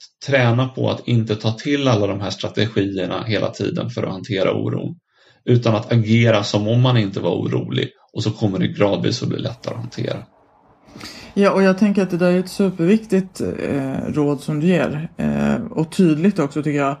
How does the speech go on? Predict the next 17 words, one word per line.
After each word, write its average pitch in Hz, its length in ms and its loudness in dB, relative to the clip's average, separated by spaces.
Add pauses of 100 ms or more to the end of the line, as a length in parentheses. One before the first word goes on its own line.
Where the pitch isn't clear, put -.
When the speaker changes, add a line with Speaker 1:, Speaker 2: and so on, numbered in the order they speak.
(560)
Speaker 2:
Eh, - 340 -4 (920)
för - 140 2
det 185 160 4
som 185 240 0
är 175 340 4 (320)
kanske 170 320 -2
för 170 240 -6
många 175 460 2
det 170 180 0
spontana 180 960 0
att 175 120 0
göra 165 520 0 (260)
om 151 220 -2
en 147 180 -2
anhörig 143 680 -2 (500)
visar 147 320 0
upp - 280 -2